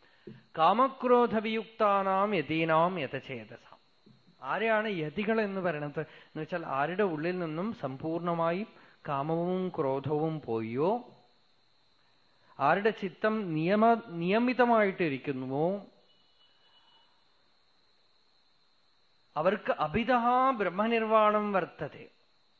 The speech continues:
അവർക്ക് ജീവിച്ചിരിക്കുമ്പോ തന്നെ അവര് ബ്രഹ്മനിർവാണം നേടിയവരാണ്.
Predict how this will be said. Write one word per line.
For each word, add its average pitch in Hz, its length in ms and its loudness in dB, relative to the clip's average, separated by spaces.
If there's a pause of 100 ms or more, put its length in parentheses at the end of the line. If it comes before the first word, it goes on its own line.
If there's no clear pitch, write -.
(560)
അവർക്ക് 143 340 -6 (260)
ജീവിച്ചിരിക്കുമ്പോ 175 800 -6 (100)
തന്നെ 208 160 0
അവര് 196 300 0 (420)
ബ്രഹ്മനിർവാണം 180 920 -2
നേടിയവരാണ്. 185 760 0